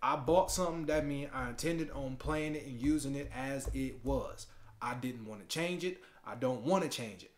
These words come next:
I want it exactly how it was presented to me, how the fuck I'm supposed to do it. And now y'all telling me that people, Gearbox, whatever, everybody is getting behind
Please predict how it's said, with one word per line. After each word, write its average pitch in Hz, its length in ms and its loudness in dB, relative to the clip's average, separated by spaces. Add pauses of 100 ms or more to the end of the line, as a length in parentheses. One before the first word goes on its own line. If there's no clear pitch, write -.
(280)
I 156 180 2
want 143 280 -2 (120)
it 165 420 0
exactly 139 520 0
how 143 220 0
it 123 120 -4
was 107 120 -14
presented 170 480 0
to 180 120 0
me, 170 280 -6 (200)
how 165 200 4
the 160 80 4
fuck 151 320 0
I'm 135 120 -4
supposed 143 480 -2
to 131 60 -6
do 120 160 -4
it. - 880 -16
And 120 80 -4
now 147 140 2
y'all 170 240 2
telling 156 320 0
me 104 240 -8 (500)
that 98 360 -4 (1600)
people, 170 560 2 (300)
Gearbox, 151 640 4
whatever, 139 440 2
everybody 156 560 2
is 143 100 2
getting 147 280 2
behind 139 560 0